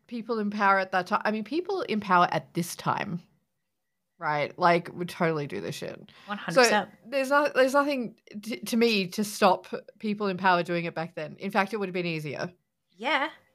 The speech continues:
Speaker 2: right. Like, you just had to have the church on board and boom.
Speaker 1: Well, yeah, essentially, right?
Speaker 2: I just, it just, it feels very Australian to me that, <laughs> you know, they were just like, "Oh, you know, um,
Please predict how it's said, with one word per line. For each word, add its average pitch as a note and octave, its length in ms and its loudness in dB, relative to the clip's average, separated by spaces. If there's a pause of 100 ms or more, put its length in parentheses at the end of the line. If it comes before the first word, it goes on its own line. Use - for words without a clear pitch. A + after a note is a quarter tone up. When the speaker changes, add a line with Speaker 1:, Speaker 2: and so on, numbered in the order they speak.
(320)
Speaker 2:
right. C4+ 400 -2 (240)
Like, A#3+ 140 -12
you B3 80 -10
just C#4+ 180 0
had C#4+ 200 2
to C4+ 80 -4
have B3+ 160 2
the A#3+ 60 -2
church C4+ 360 2
on G3 180 2
board F#3 240 4
and A#3+ 140 0
boom. G#3+ 360 0 (520)
Speaker 1:
Well, D4+ 220 2
yeah, C4 440 4
essentially, C4 540 -2
right? E3 260 4 (1000)
Speaker 2:
I C4 120 2
just, - 340 -6 (360)
it C#4+ 180 2
just, E4 180 -2
it B3 140 -2
feels A3+ 240 -2
very G#3+ 260 2
Australian G3+ 580 0
to A3+ 100 -8
me C4+ 280 -6 (340)
that, G3 320 0 (180)
<laughs> - 960 -6
you C#4+ 120 2
know, A3+ 200 4
they G#3+ 200 -6
were G#3+ 80 -2
just A3 200 -6
like, G#3+ 240 -2 (120)
"Oh, A#3+ 120 6
you A#3 140 -2
know, F#3+ 320 -2 (160)
um, F#3 540 4